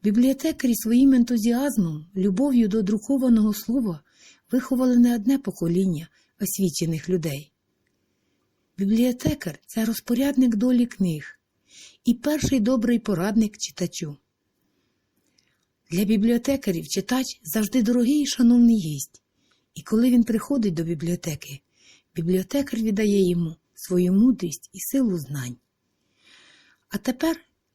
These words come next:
я прошу вас написати в коментарях, яку бібліотеку нашого міста ви знаєте, і яку книгу ви порекомендували б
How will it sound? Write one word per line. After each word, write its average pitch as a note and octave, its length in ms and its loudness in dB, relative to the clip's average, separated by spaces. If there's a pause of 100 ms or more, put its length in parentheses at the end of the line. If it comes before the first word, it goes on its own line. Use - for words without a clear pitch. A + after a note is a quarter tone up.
(260)
я F#3+ 220 -2
прошу F#3+ 380 -4
вас E3+ 220 -6
написати C4+ 520 -6
в A#3+ 40 -2
коментарях, G#3+ 800 0 (680)
яку A#3+ 280 0
бібліотеку A#3+ 800 0 (340)
нашого G3+ 440 0
міста G3+ 380 0
ви G#3 160 -2
знаєте, F3+ 600 -2 (960)
і A3 80 0
яку B3 360 0
книгу B3+ 560 2 (140)
ви G3 140 0
порекомендували F#3 1200 -2
б - 60 -16